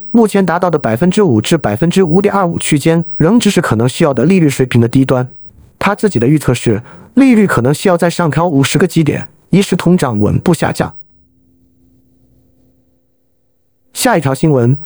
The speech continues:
巴菲特在伯克希尔年度股东大会上批评了各方对银行业近期动荡的处理方式，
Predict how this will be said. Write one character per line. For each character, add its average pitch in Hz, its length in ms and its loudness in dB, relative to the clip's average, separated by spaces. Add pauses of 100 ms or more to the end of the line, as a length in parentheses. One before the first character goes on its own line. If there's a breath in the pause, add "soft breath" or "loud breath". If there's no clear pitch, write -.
(380 loud breath)
巴 226 120 0
菲 226 140 0
特 208 240 2
在 151 160 -2
伯 147 180 0
克 170 120 0
希 - 180 -2
尔 147 120 2
年 127 180 2
度 175 100 2
股 107 160 -2
东 160 140 0
大 175 120 -2
会 165 160 0
上 120 320 -6 (120)
批 190 120 0
评 156 140 0
了 147 80 0
各 151 160 0
方 170 280 -2
对 147 200 -4
银 139 160 2
行 131 200 0
业 143 200 2
近 147 220 -2
期 175 120 -2
动 170 200 0
荡 127 100 0
的 120 100 -2
处 - 140 -4
理 131 80 0
方 147 220 -2
式， - 260 -6